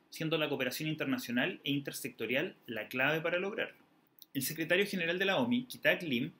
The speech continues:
dijo que nunca el espíritu de cooperación ha sido más importante que ahora y que puede asegurar que la omi, como regulador mundial del transporte internacional, está lista para establecer nuevas asociaciones para la cooperación y recuperación económica sostenible en beneficio de toda la humanidad.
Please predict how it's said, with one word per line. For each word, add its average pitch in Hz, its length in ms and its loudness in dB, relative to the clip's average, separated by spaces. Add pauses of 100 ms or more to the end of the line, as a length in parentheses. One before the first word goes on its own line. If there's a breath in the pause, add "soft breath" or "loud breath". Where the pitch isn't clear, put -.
(200)
dijo 180 360 -4
que 151 240 2
nunca 202 320 0
el 202 60 0
espíritu 185 400 -2
de 175 100 4
cooperación 139 460 0
ha 160 60 -8
sido 175 260 0
más 170 180 0
importante 165 520 -4
que 175 120 0
ahora 127 340 0 (180 soft breath)
y 139 120 -6
que 135 100 0
puede 170 320 2
asegurar 143 580 0
que 175 120 -6
la 123 160 4
omi, 185 260 2
como 139 200 -6
regulador 123 420 2
mundial 143 340 2
del 180 120 -6
transporte 175 460 -6
internacional, 185 640 -4
está - 260 -4
lista 143 340 -2
para 165 120 -2
establecer 147 500 -2
nuevas 175 340 0
asociaciones 165 560 -6
para 147 160 -2
la 131 140 2
cooperación 117 480 -4
y 190 40 -2
recuperación 143 520 -6
económica 143 420 0
sostenible 143 720 -4 (520 loud breath)
en 135 120 -2
beneficio 156 560 -2
de 139 80 2
toda 110 240 2
la 131 80 2
humanidad. 180 380 0